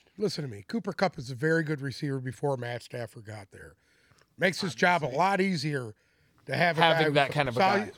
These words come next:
Speaker 1: precise route runner. And then, y-, you know, uh, he has a, a very good receiving core over there, man. They're no joke.
Speaker 3: I mean, even outside of Cooper Kupp,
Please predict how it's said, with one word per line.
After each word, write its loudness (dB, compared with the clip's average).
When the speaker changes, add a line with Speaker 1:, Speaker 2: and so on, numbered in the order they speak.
Speaker 1:
precise -2
route 2
runner. -4
And 2
then, 2
y-, -12
you -4
know, -6
uh, -10
he -4
has 0
a, -6
a 0
very 2
good -2
receiving -4
core 0
over -2
there, -8
man. -12
They're 0
no 2
joke. 0
Speaker 3:
I 0
mean, -2
even 0
outside 8
of 0
Cooper -4
Kupp, 0